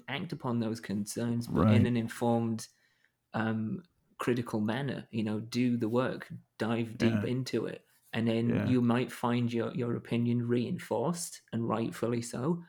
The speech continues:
Speaker 1: or you might find that it falls apart, or you might find that you, you kind of stuck in between the middle somewhere,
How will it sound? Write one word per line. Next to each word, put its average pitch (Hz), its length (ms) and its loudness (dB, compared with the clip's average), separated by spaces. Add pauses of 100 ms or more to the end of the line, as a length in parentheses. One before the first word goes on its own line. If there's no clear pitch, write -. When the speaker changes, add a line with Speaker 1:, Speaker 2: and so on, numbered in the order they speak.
(320)
Speaker 1:
or 127 80 2
you 120 120 4
might 117 280 2
find 120 560 -2
that 117 140 0
it 113 100 -2
falls 120 360 0
apart, 151 380 2
or 131 60 0
you 139 140 2
might 120 280 0
find 120 360 -2 (100)
that 127 340 -4 (340)
you, 123 300 -2 (180)
you 123 180 -2
kind 117 260 -2
of 117 80 -4
stuck - 340 -8
in 117 200 -2
between 117 580 -2 (120)
the 127 60 -4
middle 123 400 0
somewhere, 113 640 -6